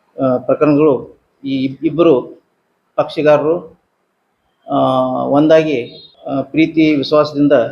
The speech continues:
ಅವರು ಜೀವನ ನಡೆಸಬಹುದು. ಈ ರಾಜಿ ಮಾಡಿಕೊಳ್ಳುವ, ಕೊಳ್ಳಬೇಕಾದಂಥ ಪ್ರಕರಣಗಳು ಯಾವುವು ಅಂದ್ರೆ ಚೆಕ್ ಕೇಸುಗಳು, ಆಮೇಲೆ ಈ,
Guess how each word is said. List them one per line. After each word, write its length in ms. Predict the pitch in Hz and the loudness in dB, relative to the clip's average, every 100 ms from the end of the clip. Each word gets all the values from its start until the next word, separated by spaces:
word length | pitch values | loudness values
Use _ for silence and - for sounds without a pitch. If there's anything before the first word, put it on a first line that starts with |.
| - 139 | -8 -4
ಅವರು 260 | 135 123 | -4 -2
ಜೀವನ 280 | 127 143 139 | 0 0 0
ನಡೆಸಬಹುದು. 680 | 131 135 127 127 156 - - - | -2 -6 -8 -6 -6 -8 -12 -2
ಈ 200 | 143 143 | 2 4
ರಾಜಿ 300 | 131 151 170 | 4 2 2
ಮಾಡಿಕೊಳ್ಳುವ, 760 | 170 165 165 160 151 143 - - - _ - | 0 2 2 4 4 2 -2 -14 -20 _ -6
ಕೊಳ್ಳಬೇಕಾದಂಥ 580 | 147 147 143 151 143 143 | -2 -2 0 0 0 0
ಪ್ರಕರಣಗಳು 520 | - 127 151 151 143 | -2 -2 -2 2 4
ಯಾವುವು 180 | 139 139 | 4 2
ಅಂದ್ರೆ 300 | 139 139 113 - - _ | 0 -2 -4 -10 -20 _
ಚೆಕ್ 220 | 170 170 165 | -2 0 0
ಕೇಸುಗಳು, 560 | 160 139 139 151 151 - _ _ _ _ _ - | 0 2 2 0 -2 -18 _ _ _ _ _ 0
ಆಮೇಲೆ 220 | 147 147 127 120 - - | 2 2 0 -4 -12 -10
ಈ, 140 | 135 | -8